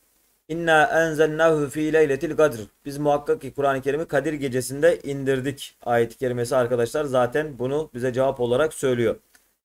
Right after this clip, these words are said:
Geldik altıncı sorumuza. Dua ile ilgili aşağıdakilerden hangisi yanlıştır? Dua Allah'la iletişim kurmaktır. Evet arkadaşlar doğru. Allah'tan sadece kendimiz için istekte bulunmalıyız.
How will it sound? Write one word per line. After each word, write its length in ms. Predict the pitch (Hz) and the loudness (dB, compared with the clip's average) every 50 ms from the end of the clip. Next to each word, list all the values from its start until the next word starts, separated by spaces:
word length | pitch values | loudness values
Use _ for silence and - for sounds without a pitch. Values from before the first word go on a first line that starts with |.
| _ _ _ _ | _ _ _ _
Geldik 680 | - 185 202 208 196 180 180 185 185 - - - - _ _ _ _ _ _ _ _ _ _ _ _ _ _ _ _ _ _ _ _ | 4 6 6 6 6 4 2 -2 -2 -6 -16 -18 -20 _ _ _ _ _ _ _ _ _ _ _ _ _ _ _ _ _ _ _ _
altıncı 440 | - 156 160 165 160 - 180 175 175 | 4 6 6 6 4 2 -4 -6 -4
sorumuza. 600 | 175 170 147 143 143 143 151 170 180 180 180 - _ _ _ _ | -2 -2 0 0 -2 2 4 4 4 4 0 -4 _ _ _ _
Dua 280 | - 160 180 196 208 214 | 0 4 6 8 8 8
ile 200 | 214 190 175 156 | 6 4 2 0
ilgili 160 | 147 147 160 | 4 4 4
aşağıdakilerden 680 | 165 180 - 202 175 170 170 170 165 165 170 175 202 196 | 4 4 2 2 2 2 2 4 2 2 2 2 0 -2
hangisi 520 | 170 165 180 185 185 180 165 160 - 190 | 0 0 0 0 0 -2 -6 -4 -4 -4
yanlıştır? 680 | 185 170 160 156 160 165 165 170 160 - - 123 110 - _ _ _ _ _ _ _ _ | 2 4 4 4 4 0 -4 -6 -6 -4 -4 -4 -4 -4 _ _ _ _ _ _ _ _
Dua 400 | 143 160 175 196 208 214 - - - | 2 4 6 8 6 6 4 0 -2
Allah'la 480 | - 156 160 160 185 196 190 180 165 | 0 0 2 2 2 2 2 2 0
iletişim 460 | 156 - 165 170 165 - - 202 196 180 | 0 0 -4 -4 -4 -4 -6 -6 -4 -4
kurmaktır. 600 | 175 170 165 165 160 160 - - - - - _ _ _ _ _ _ _ | -4 -2 0 0 0 0 -4 -6 -6 -6 -8 _ _ _ _ _ _ _
Evet 220 | 165 160 156 156 | 4 4 4 6
arkadaşlar 540 | 160 151 147 147 143 135 127 135 127 127 123 | 4 2 2 2 0 0 0 0 -2 0 4
doğru. 440 | 156 160 151 143 135 156 170 170 - _ _ _ _ _ _ _ | 6 6 6 6 6 4 2 2 -4 _ _ _ _ _ _ _
Allah'tan 680 | - 151 160 170 175 190 202 190 - 202 202 202 190 | 0 2 2 4 4 2 2 2 0 0 0 0 0
sadece 540 | 175 - - 180 185 202 196 180 156 156 147 | -2 2 4 6 6 6 4 2 -2 -2 -2
kendimiz 380 | 151 170 165 170 180 185 190 185 | 0 -2 -2 -2 -2 -4 -6 -6
için 240 | 180 - - 165 151 | -8 -6 -6 -6 -6
istekte 560 | 143 143 - - 175 175 - - 190 175 151 | -6 -6 -4 -4 -4 -4 -2 -4 -4 -4 -4
bulunmalıyız. 1080 | 160 165 165 175 185 185 180 165 165 160 160 170 165 143 117 101 - - - - _ | -6 -4 -2 -2 -2 -2 -2 0 0 0 2 0 0 0 -2 -4 -8 -10 -12 -14 _